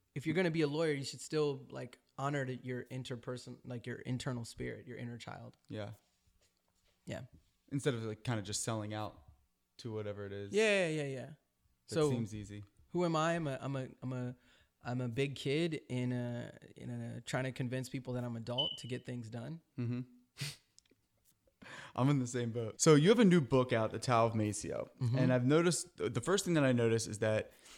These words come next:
Speaker 2: you dedicated the book to your mom.
Speaker 1: Mm-hmm. Yeah, my mom passed away in,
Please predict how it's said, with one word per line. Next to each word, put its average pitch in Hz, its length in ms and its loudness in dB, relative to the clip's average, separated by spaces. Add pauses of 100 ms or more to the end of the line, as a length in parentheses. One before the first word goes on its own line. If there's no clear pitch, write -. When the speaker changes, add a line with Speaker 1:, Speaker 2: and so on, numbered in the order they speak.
(120)
Speaker 2:
you 120 80 -4
dedicated 135 540 4
the 117 60 0
book 104 240 -6
to 110 80 -10
your 104 60 -6
mom. 90 300 -10 (120)
Speaker 1:
Mm-hmm. 131 260 2 (720)
Yeah, 147 260 2 (100)
my 127 380 2
mom 123 260 2
passed 127 300 0
away 123 300 0
in, 117 480 -2